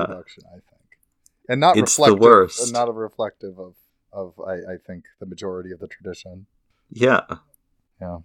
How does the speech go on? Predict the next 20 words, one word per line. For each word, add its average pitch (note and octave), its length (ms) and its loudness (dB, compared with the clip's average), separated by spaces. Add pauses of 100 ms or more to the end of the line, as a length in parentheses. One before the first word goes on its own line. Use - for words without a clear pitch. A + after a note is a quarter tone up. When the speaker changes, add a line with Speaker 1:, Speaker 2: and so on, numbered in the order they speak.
(480)
Speaker 2:
Yeah, G#2 340 -2
it's, - 320 -6
um, - 380 -4 (340)
yeah, G#2 260 -8
it's, - 400 -2 (560)
yeah, A2+ 220 -8
it's, - 300 -8
it's - 320 -6 (680)
weird, G2 480 0
like, G2+ 260 -4
racism G2+ 640 -4
being G2 220 -2
in G2 120 -6
orthodoxy, - 920 -10
like, F#2+ 320 -6
um, F#2 320 -8 (360)
yeah. G#2+ 380 0 (600)
Speaker 1:
Yeah. G2 280 0 (640)
Speaker 2:
Like, A#2 240 -2
it's C3 320 -4